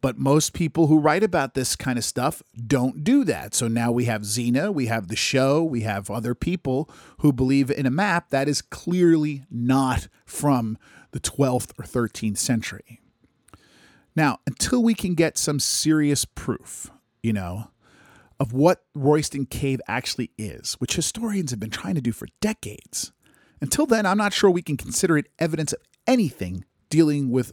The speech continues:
Oak Island. Again, just look a little further into the info and decide, is this really an accurate source? Right? What is Gretchen's information?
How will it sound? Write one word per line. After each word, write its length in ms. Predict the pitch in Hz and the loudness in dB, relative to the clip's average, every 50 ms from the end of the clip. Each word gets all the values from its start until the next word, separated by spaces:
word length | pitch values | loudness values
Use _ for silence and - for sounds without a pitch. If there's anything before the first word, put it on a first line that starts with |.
| _ | _
Oak 220 | - 117 110 - - | -4 -4 -4 -4 -6
Island. 400 | - 104 107 92 78 - - - - - | -8 -8 -6 -8 -8 -10 -16 -18 -16 -14
Again, 380 | 120 - 165 151 131 95 101 98 | -8 -6 -4 -4 -4 -6 -8 -4
just 280 | - 156 143 - - | -2 -2 -2 -2 -4
look 320 | 110 113 127 165 180 - - | -6 -2 -2 -2 -2 0 -2
a 40 | 117 | -2
little 380 | 120 120 131 160 196 220 226 | -2 2 4 4 6 4 4
further 640 | 214 - - 202 202 196 196 185 190 185 185 - - _ _ _ _ _ _ _ - | 0 -2 0 2 2 2 2 0 0 -2 -2 -6 -8 _ _ _ _ _ _ _ 0
into 320 | 180 202 220 - - 226 | 2 2 2 2 0 -2
the 120 | 190 208 | -2 -2
info 420 | - - 170 156 - - 123 117 - - | -4 -4 -6 -6 -4 -2 -2 -2 -2 -4
and 120 | 123 113 | -6 -6
decide, 640 | 101 101 - - - 165 151 139 117 101 95 87 - _ _ _ _ _ _ _ _ _ _ _ _ - | -4 -4 -4 0 2 2 2 2 2 -2 -4 -8 -12 _ _ _ _ _ _ _ _ _ _ _ _ -4
is 200 | 127 123 104 104 | -4 -4 -2 0
this 320 | 107 147 170 175 - - | 2 2 2 2 0 -2
really 600 | 123 120 123 131 151 175 190 196 196 208 214 208 | -2 -2 0 2 4 4 4 4 4 2 2 2
an 120 | - 170 175 | 0 -2 0
accurate 440 | 160 180 185 - - 180 185 175 - | 0 -2 -2 2 4 4 4 4 4
source? 580 | - 185 196 196 226 202 - - - - - - _ _ _ _ _ _ _ _ _ _ _ _ _ _ - | 4 4 4 4 4 2 0 -2 -6 -8 -10 -14 _ _ _ _ _ _ _ _ _ _ _ _ _ _ -2
Right? 280 | 127 135 151 170 156 - - _ _ _ _ _ _ _ _ _ _ | 0 0 0 0 -2 -6 -12 _ _ _ _ _ _ _ _ _ _
What 280 | - 139 151 190 220 - | -4 0 0 2 2 2
is 240 | - 185 190 160 139 | 2 0 0 0 -2
Gretchen's 720 | 131 - - 160 160 156 - - 170 160 160 143 - - - - | -6 -4 0 0 0 0 -2 -4 -4 -2 -4 -4 -6 -6 -4 -2
information? 640 | 139 147 - - 139 123 117 113 113 - - - | -2 -2 -2 -2 -2 -2 -2 -2 -2 -4 -6 -10